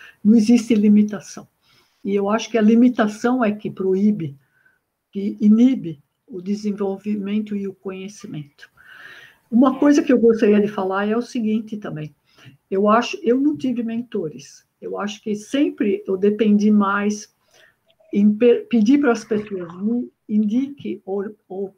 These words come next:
Speaker 1: ou pedindo para as pessoas como eu poderia melhorar, porque eu achava que eu sempre tinha deficiência.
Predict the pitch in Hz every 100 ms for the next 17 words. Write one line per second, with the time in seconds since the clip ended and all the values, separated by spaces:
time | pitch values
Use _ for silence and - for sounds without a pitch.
0 | - 196 190 - _ _ 240 220 214 262
1 | 294 220 214 208 - 196 - 220 214 -
2 | 240 262 269 247 220 208 202 202 196 208
3 | _ _ _ _ _ - - - 208 220
4 | 208 165 139 _ _ _ 190 196 214 196
5 | - 202 190 - 196 - - 226 214 214
6 | 226 214 202 208 220 214 - 254 208 -
7 | -